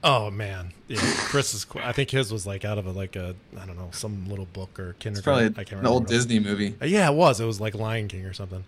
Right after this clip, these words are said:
Speaker 1: I, I
Speaker 2: He's
Speaker 1: liked
Speaker 2: got
Speaker 1: it.
Speaker 2: four kids, five
Speaker 1: <laughs>
Speaker 2: kids,
Speaker 1: Yeah.
Speaker 2: whatever.
Speaker 1: That was great. I, you know, I like that a lot, and, and takes his orders from somebody that makes a ton of mistakes.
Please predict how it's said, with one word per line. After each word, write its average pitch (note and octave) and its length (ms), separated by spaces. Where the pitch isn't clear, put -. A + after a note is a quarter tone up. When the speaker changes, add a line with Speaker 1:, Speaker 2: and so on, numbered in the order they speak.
Speaker 1:
I, - 120
I D#3+ 40
Speaker 2:
He's E3+ 80
Speaker 1:
liked F3 220
Speaker 2:
got A2 160
Speaker 1:
it. - 80
Speaker 2:
four A2 160
kids, F#2 400
five G2 240
Speaker 1:
<laughs> - 20
Speaker 2:
kids, E3 220
Speaker 1:
Yeah. D#3 100
Speaker 2:
whatever. C3 220
Speaker 1:
That D3 100
was D3 140
great. C#3 320
I, B2 140
you C#3+ 140
know, A#2+ 120
I A#2+ 100
like A#2+ 240
that G#2+ 140
a G#2 40
lot, G#2 320
and, G2 220
and G2+ 340
takes C3 240
his A#2 140
orders G#2+ 280
from G2 180
somebody G#2 340
that G2 100
makes F#2 240
a F#2+ 40
ton F#2+ 200
of F2+ 60
mistakes. - 540